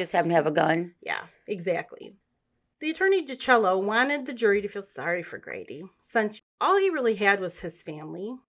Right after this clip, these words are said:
Speaker 2: even though he abused them and beat them at every chance he got and got drunk and blah, blah, blah. But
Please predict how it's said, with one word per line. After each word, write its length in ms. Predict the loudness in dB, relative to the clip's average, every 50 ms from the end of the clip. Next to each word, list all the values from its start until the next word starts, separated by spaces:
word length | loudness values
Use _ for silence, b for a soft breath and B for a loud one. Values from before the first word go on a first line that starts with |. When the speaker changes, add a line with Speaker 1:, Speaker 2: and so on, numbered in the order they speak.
| _ _ _ _ _ -10
Speaker 2:
even 220 | -10 -8 -6 -6
though 260 | -6 -6 -6 -8 -10 -10
he 340 | -10 -10 -10 -10 -10 -10 -8 -6
abused 460 | -6 -6 -4 -6 -8 -8 -10 -8 -6
them 320 | -6 -6 -4 -6 -8 -8
and 160 | -8 -8 -8
beat 180 | -8 -10 -6 -4
them 200 | -4 -4 -4 -4
at 80 | -4 -4
every 240 | -6 -6 -6 -8
chance 540 | -8 -8 -6 -6 -6 -8 -10 -12 -14 -16 -16 _ _
he 80 | -10 -6
got 440 | -2 -2 0 0 0 0 -2 -2 -6
and 200 | -10 -12 -2 0
got 160 | 0 0 2
drunk 440 | 4 6 6 6 6 2 -2 -4 -6
and 140 | -8 -6
blah, 160 | -6 -6 -6 -4
blah, 140 | -6 -8
blah. 340 | -4 -2 0 2 2 2 2
But 240 | 0 0 -2 -4